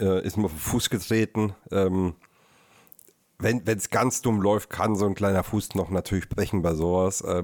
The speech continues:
war jetzt offenbar nicht der Fall. Äh, der Fuß wird wieder hochgetaped und, ähm, ja,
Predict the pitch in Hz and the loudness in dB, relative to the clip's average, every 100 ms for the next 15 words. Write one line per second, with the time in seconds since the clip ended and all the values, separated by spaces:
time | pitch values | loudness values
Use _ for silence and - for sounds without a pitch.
0 | 82 92 90 98 - - - - 117 - | -2 0 0 -2 -4 -12 -20 -4 -2 0
1 | 113 98 - _ - 104 107 101 87 107 | 0 0 -6 _ 0 2 2 2 2 0
2 | 123 - 117 107 - 113 113 120 - _ | 0 2 0 0 0 2 4 2 -4 _
3 | _ _ _ - 95 101 98 64 _ _ | _ _ _ -2 2 4 2 -2 _ _
4 | 98 - 107 - 104 - 101 95 101 110 | -6 -2 -4 -2 -4 -2 0 2 2 0
5 | - - 101 107 98 - 92 90 - - | -4 -2 0 2 0 -2 0 0 -2 -2
6 | 90 87 87 85 82 _ _ _ _ 92 | 0 2 2 0 -4 _ _ _ _ 0
7 | 92 | 0